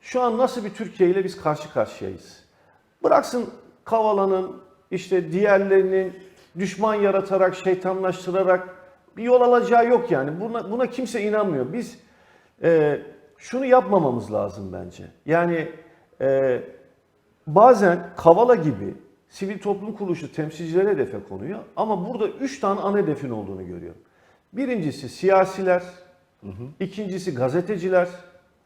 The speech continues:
Speaker 1: üçüncüsü de ama kamu yararı niteliğindeki meslek kuruluşları, barolar gibi, ama diğer dernekler, ama diğer sivil to-, toplum kuruluşu önderleri, mevcut otoriter rejimin karşısında olan herkes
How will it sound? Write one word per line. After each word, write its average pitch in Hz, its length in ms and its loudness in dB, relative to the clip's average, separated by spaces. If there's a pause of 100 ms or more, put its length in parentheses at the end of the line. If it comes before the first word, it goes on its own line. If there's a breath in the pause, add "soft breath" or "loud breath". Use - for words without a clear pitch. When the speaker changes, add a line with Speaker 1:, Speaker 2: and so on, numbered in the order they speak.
(320 soft breath)
Speaker 1:
üçüncüsü 202 600 -6
de 139 160 0 (1000)
ama 214 220 4
kamu 214 300 0
yararı 185 400 6
niteliğindeki 160 440 -2
meslek 180 440 -4
kuruluşları, 180 540 -6
barolar 180 340 2
gibi, 175 320 -6 (360)
ama 180 260 0
diğer 165 320 2
dernekler, 180 600 2 (460)
ama 160 240 -4
diğer 170 180 4
sivil 175 300 -8
to-, 170 200 -8 (140)
toplum 165 340 -6
kuruluşu 170 380 -6
önderleri, 165 600 -2 (840 soft breath)
mevcut 190 680 -2
otoriter 196 640 0
rejimin 175 460 -2
karşısında 185 640 -4
olan 165 240 0
herkes 185 440 2